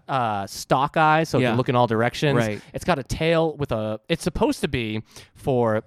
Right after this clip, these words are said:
Speaker 1: cutting grass so they can eat their
Speaker 2: Okay.
Speaker 1: tail. But it's a, it's a deadly sharp, like, scorpion tail. Uh, and so Visser three is dangerous already. Add on the fact that he can morph.
Speaker 2: You know
Speaker 1: Scary.
Speaker 2: what?
Speaker 1: Do you know what else? Andalites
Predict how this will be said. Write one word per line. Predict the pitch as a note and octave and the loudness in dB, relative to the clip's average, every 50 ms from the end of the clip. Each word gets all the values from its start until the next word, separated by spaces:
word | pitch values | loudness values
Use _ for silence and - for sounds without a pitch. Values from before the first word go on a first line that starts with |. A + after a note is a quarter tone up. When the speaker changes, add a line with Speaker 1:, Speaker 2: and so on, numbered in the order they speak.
| _ - | _ -2
Speaker 1:
cutting | - - C#3 B2+ | 0 0 0 2
grass | G#2+ A2 B2+ A#2 A2 G2 - | 2 2 0 0 0 -2 -4
so | - A2+ | -6 -6
they | G#2+ G2+ | -6 -6
can | - A2+ A#2+ | -6 -8 -8
eat | C3+ A2+ F2+ D#2 _ _ _ _ _ _ _ _ _ | -8 -10 -10 -10 _ _ _ _ _ _ _ _ _
their | - A#2+ A2 G#2 | -2 -2 0 0
Speaker 2:
Okay. | - - | 0 0
Speaker 1:
tail. | C3+ A2+ G2 F2+ E2 - _ _ _ - | -2 -2 -2 -2 -6 -8 _ _ _ 0
But | C#3 D#3+ C#3+ A#2+ A2+ - - - _ _ - | 2 2 2 2 0 -6 -14 -20 _ _ -6
it's | C#3+ B2+ - - C3+ | -6 -6 -4 0 0
a, | A#2+ A2+ G#2+ A2+ | 2 2 2 0
it's | B2 - | -2 -4
a | C3 A2 | -6 -6
deadly | G2+ - _ - C#3+ C#3 C3 A#2+ A2+ G#2+ G#2 | -6 -4 _ 4 4 4 4 2 0 0 0
sharp, | - - A#2 G#2+ - | 2 2 2 2 0
like, | G#2 G2 - | -2 -6 -6
scorpion | - - - A#2+ G#2+ - G#2 F#2+ F#2 | -6 -2 0 2 2 2 0 -4 -6
tail. | - - G2+ F2 D#2+ E2 G2 - - - - _ _ - | -6 -8 -10 -10 -10 -12 -14 -16 -20 -20 -20 _ _ -6
Uh, | - A2 G#2 G2+ | -4 -2 -2 -2
and | G2 B2+ | -2 0
so | - C#3+ | 0 2
Visser | A#2+ G#3+ A3+ - - | 4 4 4 4 2
three | - A#3 G#3 | 0 0 -4
is | C3 | -2
dangerous | G2+ - D3+ D#3+ C#3 B2+ A2+ B2 | 0 2 2 2 2 2 2 2
already. | A2+ G#2+ A#2 D3 C3+ E2+ - - _ _ _ _ - | 4 4 4 2 2 0 -4 -10 _ _ _ _ -6
Add | D3 D#3+ | -6 -4
on | D3 | -4
the | C3 | -4
fact | A#2 D#3 C#3+ C#3 - | -2 -2 -2 -2 -2
that | A2+ G2+ | -4 -6
he | F#2+ | -6
can | G#2 G2 | -6 -4
morph. | G2 A#2+ B2+ G2+ F#2 - - - _ _ _ _ _ _ - - - D3 | -2 -2 -2 -2 -4 -6 -14 -20 _ _ _ _ _ _ -20 -16 -8 -4
Speaker 2:
You | D3+ D#3+ | -2 0
know | E3 | 0
Speaker 1:
Scary. | D#3+ D3+ D3 D#3 | 2 2 2 2
Speaker 2:
what? | F3 - _ _ - | 0 -2 _ _ -4
Speaker 1:
Do | D#3+ F#3 | -2 0
you | |
know | F#3+ F#3 | 2 4
what | E3+ D#3 D3+ | 4 4 4
else? | G3+ B3 - - - - - | 2 0 -2 -8 -8 -4 -2
Andalites | G#3 B3 C4+ D#3+ A#2 A2 G#2+ A2+ - | 0 0 2 0 0 0 0 -2 -4